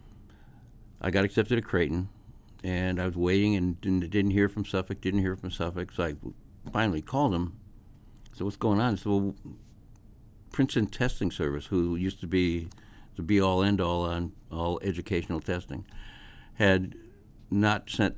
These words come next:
my transcripts to, uh, Suffolk." And it got to the point where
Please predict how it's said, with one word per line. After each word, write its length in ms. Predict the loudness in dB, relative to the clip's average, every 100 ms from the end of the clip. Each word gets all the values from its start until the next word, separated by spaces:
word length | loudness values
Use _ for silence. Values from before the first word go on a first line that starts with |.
| -2
my 180 | 0 0
transcripts 800 | 4 2 2 0 -2 -4 -16 -18 -20 -20 -12
to, 560 | 2 4 6 4 0 -6 -18 -20 -16 -8
uh, 320 | -6 -4 -8 -12 -20 -20 -20 -20 -16
Suffolk." 420 | 0 0 0 -10 -16 -20 -20 -20 -20 -18 -18 -20 -20 -20 -20 -20 -20 -20 -20 -2
And 580 | 2 4 4 0 -6 -10 -14 -20 -20 2
it 140 | 2 6
got 200 | 6 6
to 80 |
the 60 | -2
point 340 | 2 4 4
where 360 | 2 4 4 2